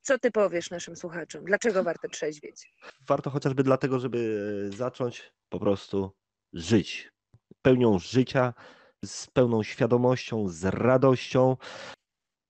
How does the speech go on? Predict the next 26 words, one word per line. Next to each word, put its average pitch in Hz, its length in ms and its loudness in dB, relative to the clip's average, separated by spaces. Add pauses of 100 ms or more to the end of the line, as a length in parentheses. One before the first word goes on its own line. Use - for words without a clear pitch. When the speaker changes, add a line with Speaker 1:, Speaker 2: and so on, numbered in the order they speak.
Speaker 2:
To 156 140 -2
są 160 140 2
elementy, 139 560 2
dla 110 200 -6
których 110 340 -8
naprawdę 104 460 -4 (100)
warto, 92 500 -4 (320)
e, 90 300 2
trzeźwieć. 87 480 -2
Ja 117 120 2
mam 117 380 -2
jeszcze 113 360 -4
takie 107 360 -4
przesłanie 104 580 -8
nie 110 200 -4
tylko 117 300 -4
do 95 420 -2
tych, - 260 -8
e, 87 260 0
pijących, 101 440 -4
tylko 98 440 0 (200)
do 101 220 -4
tych, 123 140 -8
co 104 180 -2
męczą 117 420 0
się, 90 260 -4